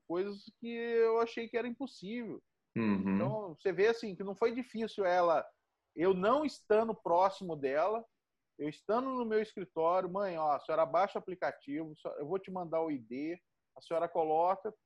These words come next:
Speaker 1: tu-, ela conseguiu fazer à distância. Então, sabe? Então, isso é, isso, cara, eu acho que vai revolucionar.
Speaker 2: É isso, as pessoas estão se reinventando, cara.
Speaker 1: É.
Speaker 2: Com base na necessidade, elas se reinventam.
Speaker 1: Reinventam.
Speaker 2: Hoje, cê-, ontem eu tava assistindo um,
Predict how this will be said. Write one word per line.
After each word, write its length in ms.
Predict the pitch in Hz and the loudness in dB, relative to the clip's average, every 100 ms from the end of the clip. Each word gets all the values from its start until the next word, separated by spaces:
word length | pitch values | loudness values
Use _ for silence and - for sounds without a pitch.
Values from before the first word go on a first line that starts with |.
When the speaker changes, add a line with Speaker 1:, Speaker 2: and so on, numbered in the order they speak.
| - | -14
Speaker 1:
tu-, 120 | 247 | -6
ela 120 | 180 214 | -2 0
conseguiu 420 | 262 269 233 254 | 0 -4 -4 2
fazer 240 | 262 240 | 2 4
à 140 | 262 262 | 4 2
distância. 680 | 262 - 208 269 262 - - _ _ _ _ _ - 135 | 0 -6 -2 -2 -4 -12 -20 _ _ _ _ _ -18 -6
Então, 460 | 190 233 214 151 - - _ | -4 -2 -4 -6 -12 -20 _
sabe? 340 | 175 190 175 139 | 4 4 4 -4
Então, 280 | 196 214 | 0 0
isso 260 | 208 226 - | 0 -4 -4
é, 720 | 247 233 202 175 151 135 - - | 0 0 0 0 -2 -4 -6 -8
isso, 500 | 139 - 220 285 320 - - | -12 -8 -6 -6 -8 -10 2
cara, 220 | 202 185 | 2 4
eu 80 | 180 | 0
acho 140 | 185 | -2
que 120 | 233 214 | -6 -4
vai 360 | 196 196 214 | 0 2 2
revolucionar. 640 | 226 233 240 226 262 262 127 | 0 0 -2 -6 -6 0 6
Speaker 2:
É 160 | 156 185 | 8 10
isso, 380 | 196 214 - 147 | 10 10 8 6
as 100 | - | 8
pessoas 380 | 151 - 151 | 6 8 8
estão 180 | - 151 | 8 6
se 120 | 147 | 6
reinventando, 880 | 147 156 151 165 160 151 156 175 135 | 6 6 8 8 8 8 8 8 4
cara. 320 | - 82 131 | 4 0 0
Speaker 1:
É. 20 | 123 | -2
Speaker 2:
Com 120 | 117 | 0
base 340 | 113 120 120 | 6 8 8
na 100 | 135 | 8
necessidade, 680 | 135 131 135 - 120 113 120 | 8 8 8 8 8 8 10
elas 140 | 131 131 | 8 8
se 100 | 135 | 6
reinventam. 640 | 131 160 151 139 139 - | 4 2 4 4 2 -4
Speaker 1:
Reinventam. 720 | 143 156 165 147 147 - 110 - | -8 -6 -4 -4 -6 -8 -4 8
Speaker 2:
Hoje, 280 | 120 135 135 | 12 12 10
cê-, 280 | 156 131 | 10 12
ontem 240 | 131 135 147 | 12 10 10
eu 80 | 131 | 10
tava 160 | 139 | 10
assistindo 560 | 143 - - 139 131 123 | 8 6 6 8 8 8
um, 520 | 123 117 107 98 95 | 6 4 2 0 -2